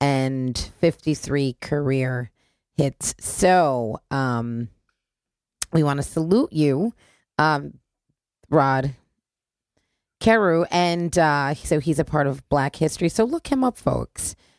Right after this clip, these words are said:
Dive a little bit more into, um,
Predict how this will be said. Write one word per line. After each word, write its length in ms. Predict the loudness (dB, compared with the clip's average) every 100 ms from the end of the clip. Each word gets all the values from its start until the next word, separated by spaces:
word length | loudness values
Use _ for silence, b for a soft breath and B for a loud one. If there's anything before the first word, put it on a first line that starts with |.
| _ 2
Dive 260 | 4 4
a 40 | 2
little 180 | 0
bit 160 | 0 -2
more 260 | 0 -2 -2
into, 720 | -4 -6 -6 -4 0 0 0
um, 560 | -2 -2 -2 -6 -10